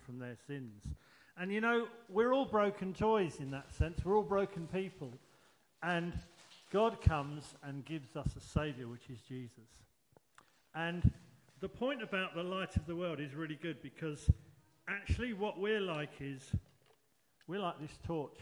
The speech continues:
without the battery. And then Jesus comes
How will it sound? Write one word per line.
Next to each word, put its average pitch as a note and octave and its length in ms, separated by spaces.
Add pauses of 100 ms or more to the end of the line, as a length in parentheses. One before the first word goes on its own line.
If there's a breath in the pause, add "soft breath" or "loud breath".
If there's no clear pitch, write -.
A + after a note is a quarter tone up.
without C3+ 320
the A#2+ 80
battery. B2+ 500 (920 soft breath)
And D#3 160
then E3+ 160
Jesus G#3+ 480
comes B2+ 540